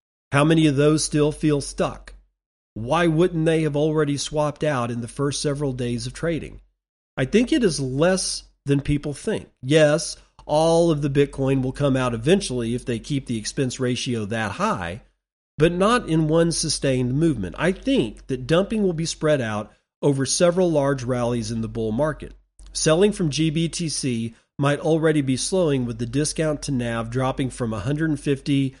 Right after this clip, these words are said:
basis points on day one to forty-seven basis points on January the seventeenth. And speaking of price, Bitcoin has managed to hold support at around forty thousand dollars, even with the massive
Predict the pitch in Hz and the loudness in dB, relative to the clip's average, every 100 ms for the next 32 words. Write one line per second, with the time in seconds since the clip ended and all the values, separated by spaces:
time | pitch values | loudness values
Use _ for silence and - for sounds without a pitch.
0 | _ _ - 139 151 165 - 143 131 123 | _ _ 0 0 0 -4 -6 -4 -4 -2
1 | 131 113 117 120 113 147 208 113 98 104 | -4 -4 -2 -4 -2 -2 0 0 -4 -6
2 | - _ _ _ - 180 - 180 165 151 | -12 _ _ _ 2 2 2 2 2 0
3 | 170 143 143 135 123 135 127 143 - 131 | 0 2 2 0 0 -2 0 -6 -6 -6
4 | 120 120 120 107 110 107 104 95 - 117 | -4 -2 -4 -4 -6 -6 -6 -6 -6 -6
5 | 98 95 196 90 - - _ _ _ _ | -6 -6 -6 -6 -14 -20 _ _ _ _
6 | - 139 - 247 262 190 - 254 - - | -4 -2 0 2 2 2 2 0 -2 -6
7 | - - _ _ _ 131 170 220 220 214 | -10 -12 _ _ _ -2 2 4 4 4
8 | 151 170 240 247 247 - 226 160 180 185 | 2 2 2 2 -2 0 0 2 2 0
9 | 220 196 269 233 90 - _ - - - | -4 -2 0 0 -2 -12 _ -20 -14 0
10 | 185 226 165 151 160 - 143 151 139 156 | 4 4 6 4 2 0 0 -2 0 0
11 | 131 127 135 190 185 147 - 170 190 180 | 2 0 0 2 2 0 -2 -4 0 2
12 | 147 131 107 107 135 151 170 - - | 2 0 -2 0 0 0 -2 -2 -4